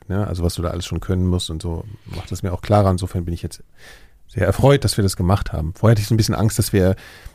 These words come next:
ne, also manchmal ist es so bei uns irgendwie so, weil wir so viel machen selbst sozusagen, dass wenn du dann immer jemand dabei sitzen hast, der immer nur Fragen stellt und nichts mitbringt, wäre es ein bisschen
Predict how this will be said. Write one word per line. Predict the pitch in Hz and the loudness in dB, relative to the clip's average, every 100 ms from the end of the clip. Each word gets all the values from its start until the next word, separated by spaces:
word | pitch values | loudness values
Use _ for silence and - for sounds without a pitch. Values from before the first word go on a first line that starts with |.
| _ | _
ne, | 127 139 | 4 6
also | 113 | 6
manchmal | 110 98 113 | 4 6 4
ist | 104 | 2
es | 101 | 0
so | 113 | 2
bei | 107 | 4
uns | 98 123 - | 6 4 2
irgendwie | 107 104 | -2 2
so, | 104 101 | 4 4
weil | 98 | 4
wir | 95 | 4
so | 113 | 2
viel | - 120 104 | 4 4 6
machen | 110 - 117 110 107 107 113 107 | 4 4 4 4 2 0 -2 2
selbst | 104 139 147 - - | 6 6 4 0 -6
sozusagen, | 95 98 95 98 104 | -6 0 2 4 4
dass | 101 | 2
wenn | 110 | 2
du | 104 | 4
dann | 104 | 4
immer | 120 131 | 4 4
jemand | 113 107 | 4 2
dabei | 104 110 | 4 4
sitzen | 104 104 | 2 -2
hast, | - | -2
der | - | 2
immer | 165 185 | 6 6
nur | 127 110 117 - | 6 2 0 -6
Fragen | - 110 110 110 | -2 2 4 2
stellt | - 90 92 92 | 0 0 0 0
und | 92 | -2
nichts | 98 - | -2 -2
mitbringt, | 110 - 104 95 | -6 -4 -4 -2
wäre | 101 | 0
es | 90 | -2
ein | 92 | -2
bisschen | 92 - 90 | -4 -2 -4